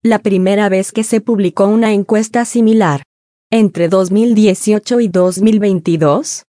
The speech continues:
el índice de satisfacción del cliente estadounidense cayó de setenta y siete a setenta y tres en una escala de cero a cien, el nivel más bajo desde principios de la década de dos mil.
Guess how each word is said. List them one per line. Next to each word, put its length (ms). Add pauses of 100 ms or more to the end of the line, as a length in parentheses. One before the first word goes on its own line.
(120)
el 200
índice 420
de 120
satisfacción 880
del 200
cliente 460
estadounidense 880
cayó 400
de 140
setenta 480
y 40
siete 380
a 60
setenta 460
y 60
tres 440
en 80
una 160
escala 580
de 120
cero 360
a 80
cien, 520 (200)
el 180
nivel 380
más 300
bajo 280
desde 300
principios 640
de 80
la 160
década 440
de 120
dos 260
mil. 320